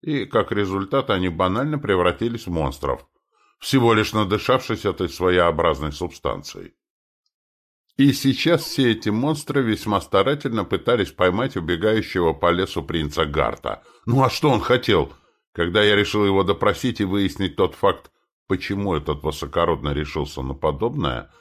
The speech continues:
устроив на меня полноценную охоту, как настоящее сафари, этот разумный просто рассказал мне все свои планы.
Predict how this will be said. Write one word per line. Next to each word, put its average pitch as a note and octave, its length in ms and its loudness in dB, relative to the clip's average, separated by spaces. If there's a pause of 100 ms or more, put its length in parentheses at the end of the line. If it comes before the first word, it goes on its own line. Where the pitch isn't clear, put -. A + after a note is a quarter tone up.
(240)
устроив B2 500 2
на A#2 80 2
меня A#2 300 4
полноценную A2 800 2
охоту, B2+ 380 -2
как E2+ 220 -4
настоящее F#2 600 0
сафари, C#2 640 -2 (580)
этот F#2+ 340 0
разумный A2+ 480 2
просто - 340 0
рассказал G2+ 480 2
мне A2+ 140 0
все G#2+ 220 -2
свои F#2+ 280 4
планы. C#2+ 600 0